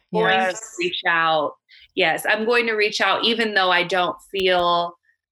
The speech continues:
Speaker 1: maybe I don't feel like my need is great enough. There's never, we all have just a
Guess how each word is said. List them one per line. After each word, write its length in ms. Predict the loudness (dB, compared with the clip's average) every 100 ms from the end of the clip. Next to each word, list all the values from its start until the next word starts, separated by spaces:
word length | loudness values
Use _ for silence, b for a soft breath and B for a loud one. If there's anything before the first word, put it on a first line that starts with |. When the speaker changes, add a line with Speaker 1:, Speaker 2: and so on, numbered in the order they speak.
| _ _
Speaker 1:
maybe 300 | -2 0 0
I 220 | 2 0
don't 220 | 0 -2
feel 320 | -4 -2 0 2
like 280 | 0 0
my 300 | -4 0 0
need 340 | 2 2 2 2
is 240 | 0 -2
great 260 | 0 2 2
enough. 440 | 0 0 -2 -4 0
There's 300 | 0 0 -2
never, 500 | -2 0 0 0 0
we 160 | 0
all 320 | 0 0 0
have 400 | -2 0 0 -2 -6 -10
just 280 | -10 -12 -4
a 320 | 0 2 0